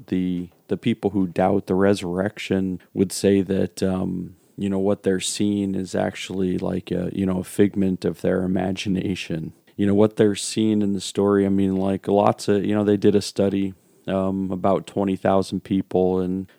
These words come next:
um, like, twenty percent, or no, not, it was even less than that, like, thirteen percent of the twenty thousand,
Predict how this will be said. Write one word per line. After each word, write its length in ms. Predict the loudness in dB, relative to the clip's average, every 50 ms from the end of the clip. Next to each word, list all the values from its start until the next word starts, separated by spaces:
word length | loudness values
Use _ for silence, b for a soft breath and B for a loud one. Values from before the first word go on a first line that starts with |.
| b -12
um, 320 | -8 -8 -6 -8 -8 -4
like, 280 | -2 -2 -2 -2 -2 _
twenty 340 | -6 -2 2 2 4 2
percent, 600 | 2 2 0 -2 -2 -2 -2 0 0 0 0 2 2
or 80 | 2
no, 180 | 4 4 4 2
not, 240 | 2 2 0 0 2
it 160 | 0 0 -2
was 180 | -2 -6 -6 -8
even 220 | -8 -8 -6 -8
less 280 | -6 -8 -8 -8 -10 -10
than 140 | -8 -6
that, 180 | -6 -6 -6 -4
like, 220 | -4 -4 -4 -4
thirteen 500 | -2 0 0 0 0 -4 -4 -4 -2 -4
percent 600 | -2 -4 -4 -4 -4 -4 -2 0 0 0 0 -2
of 100 | -6 -4
the 100 | -4 -4 -6
twenty 380 | -6 -4 -2 0 0 0 0
thousand, 800 | -2 -2 -2 0 2 2 2 0 0 -4 -6 -6 -4 -4 -6 -6